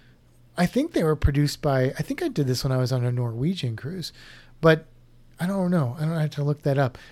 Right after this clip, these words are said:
But anyway, um, the ones that were official from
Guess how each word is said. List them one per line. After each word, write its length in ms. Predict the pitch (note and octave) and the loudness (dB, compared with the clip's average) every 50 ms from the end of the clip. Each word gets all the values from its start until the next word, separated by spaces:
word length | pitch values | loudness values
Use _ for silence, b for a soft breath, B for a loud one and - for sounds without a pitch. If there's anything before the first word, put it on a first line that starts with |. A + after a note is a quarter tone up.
| B B | B B
But 100 | E3+ G3+ | 4 6
anyway, 540 | A#3+ A#3 G#3 F3 E3 D3+ D3+ D3+ E3 F#3 - | 6 6 8 8 8 8 8 8 6 2 0
um, 380 | - E3+ D#3 D3 C#3+ C#3+ D#3 - - - - - - - - - - - - - - | 0 2 2 4 2 0 -2 -6 -12 -20 -20 -18 -18 -18 -18 -20 -20 -20 -20 -12 -2
the 160 | F3+ D#3 F3+ | 2 4 6
ones 300 | F3 F#3 A3 B3 C4+ C4 | 8 8 8 6 6 4
that 80 | D4 | 4
were 280 | C4+ A3 G3+ F#3 F3+ F#3 - | 6 6 6 6 6 6 4
official 560 | E3+ D3 - - G#3 G#3 G3 - F3+ D#3 D3 | 0 -2 2 4 4 4 6 6 4 4 4
from 560 | C#3+ - E3 D3+ D3 C#3+ C#3+ D#3 E3+ E3 E3 | 4 2 2 4 4 4 2 0 -2 -4 -4